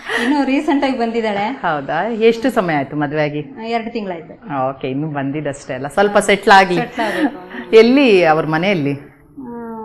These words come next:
Speaker 1: ಊರು ಬನವಾಸಿ, ಉತ್ತರ ಕನ್ನಡ.
Speaker 2: ಉತ್ತರ ಕರ್ನಾಟಕ.
Speaker 1: ಹ್ಮ್.
Speaker 2: ಹಾ, ಓಕೆ, ಓಕೆ.
Speaker 1: ಬನವಾಸಿ.
Speaker 2: ಹ್ಮ್, ಹ್ಮ್, ಹ್ಮ್. ಆಗಿದ್ಯಮ್ಮ?
Speaker 1: ಹಾ, ರೆಡಿ ಆಗಿದೆ.
Speaker 2: ಓಕೆ, ಓಕೆ.
Speaker 1: ಬ್ರೌನ್ ಬಣ್ಣ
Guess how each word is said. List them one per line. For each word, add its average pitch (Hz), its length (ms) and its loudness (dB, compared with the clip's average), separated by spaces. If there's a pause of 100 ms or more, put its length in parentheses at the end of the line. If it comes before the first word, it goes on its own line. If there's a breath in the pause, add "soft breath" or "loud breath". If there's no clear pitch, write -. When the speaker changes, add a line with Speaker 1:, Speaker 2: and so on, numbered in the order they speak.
(260)
Speaker 1:
ಊರು 311 380 -2
ಬನವಾಸಿ, 247 840 -2
ಉತ್ತರ 233 200 -6
ಕನ್ನಡ. 185 240 -2 (120)
Speaker 2:
ಉತ್ತರ 202 180 0 (100)
ಕರ್ನಾಟಕ. 143 580 0
Speaker 1:
ಹ್ಮ್. - 240 -12
Speaker 2:
ಹಾ, 165 220 -4
ಓಕೆ, 139 240 -10
ಓಕೆ. 196 100 -8
Speaker 1:
ಬನವಾಸಿ. 202 400 -12
Speaker 2:
ಹ್ಮ್, 190 480 -8
ಹ್ಮ್, 151 240 -6
ಹ್ಮ್. 143 340 -10 (960)
ಆಗಿದ್ಯಮ್ಮ? 247 480 4 (180)
Speaker 1:
ಹಾ, 240 180 -6
ರೆಡಿ 214 240 -4
ಆಗಿದೆ. 160 460 -12 (160)
Speaker 2:
ಓಕೆ, 160 360 -12
ಓಕೆ. - 140 -16
Speaker 1:
ಬ್ರೌನ್ 240 320 -2
ಬಣ್ಣ 196 220 -10